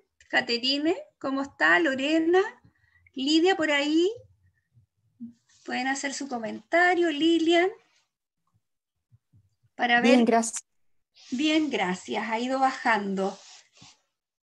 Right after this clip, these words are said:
Speaker 1: Tranquila, mejor, mejor, muy bien, listo. Estamos entonces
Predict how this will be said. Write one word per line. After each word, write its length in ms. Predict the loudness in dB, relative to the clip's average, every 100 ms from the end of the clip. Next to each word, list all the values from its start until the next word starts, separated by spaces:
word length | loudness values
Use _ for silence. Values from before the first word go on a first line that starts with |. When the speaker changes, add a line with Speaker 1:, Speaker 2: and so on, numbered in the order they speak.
| _ _ _ _ _ _ _ _ _ _ _
Speaker 1:
Tranquila, 720 | -4 -4 -4 0 2 4 4
mejor, 680 | 2 -6 -6 0 2 2 0 -4 -16 -20 _ _
mejor, 720 | -12 -10 -10 -4 -2 -2 -4 -12 _ -10
muy 340 | -6 -6 -6
bien, 680 | -6 -4 -2 -2 -4 -6 -14 _ _
listo. 540 | -4 -2 -4 -8 -14 -14 -16 -20 -20 -20 -20 -20 -16
Estamos 540 | -16 -2 0 4 4
entonces 920 | 2 -2 -4 -4 -2 -2 -4 -6 -18